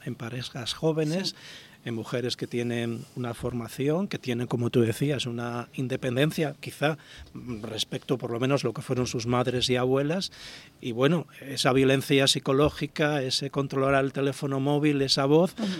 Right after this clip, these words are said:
Speaker 1: ah, quizá el, el golpe viene al final, pero ese proceso de violencia psicológica supongo que será largo en el tiempo,
Speaker 2: Sí.
Speaker 1: ¿no?
Speaker 2: Se aguanta, hablan a lo mejor de relaciones de dos o tres años,
Speaker 1: Ujú.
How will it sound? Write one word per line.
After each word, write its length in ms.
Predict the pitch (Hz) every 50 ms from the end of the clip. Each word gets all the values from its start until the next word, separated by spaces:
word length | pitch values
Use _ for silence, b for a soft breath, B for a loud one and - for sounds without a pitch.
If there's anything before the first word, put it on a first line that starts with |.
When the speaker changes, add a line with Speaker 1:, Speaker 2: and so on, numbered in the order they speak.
| 135 B B - -
Speaker 1:
ah, 280 | 143 131 123 123 120 120 123 -
quizá 440 | - 135 117 - 147 139 139 139 139
el, 320 | 135 135 131 131 135 139 -
el 220 | - 139 131 131
golpe 420 | 127 151 151 160 - - - 131 117
viene 240 | 123 131 127 135 139
al 80 | 135
final, 400 | - - 139 127 139 139 156 160
pero 240 | - 135 120 117 123
ese 160 | - - 135
proceso 560 | - - 135 131 - - 156 147 - 143 131
de 100 | 123 120
violencia 420 | 117 117 113 120 120 - 143 135 127
psicológica 680 | - 143 131 - 135 131 131 - - 147 - 180 196 B B B B B B B B _ -
supongo 300 | - - 131 120 123 117
que 60 | 143
será 240 | - - 127 135 143
largo 300 | 165 170 185 180 151 135
en 80 | 120 117
el 140 | 110 113 -
tiempo, 300 | - 165 220 233 208 202
Speaker 2:
Sí. 60 | 165 131
Speaker 1:
¿no? 280 | 123 131 180 214 220 - - - -
Speaker 2:
Se 140 | - - 208
aguanta, 380 | 190 180 196 196 196 190 185 - 107 104 98 92 92 127
hablan 240 | 185 190 196 190 190
a 60 | 190
lo 80 | 196 202
mejor 160 | 196 190 190
de 80 | 202 196
relaciones 520 | 196 202 202 196 - 208 208 208 214 208
de 100 | 196 180
dos 280 | 170 196 196 208 214 214
o 40 |
tres 200 | 208 - 190 170
años, 400 | 170 196 208 220 214 208 208 208 131
Speaker 1:
Ujú. 160 | 120 -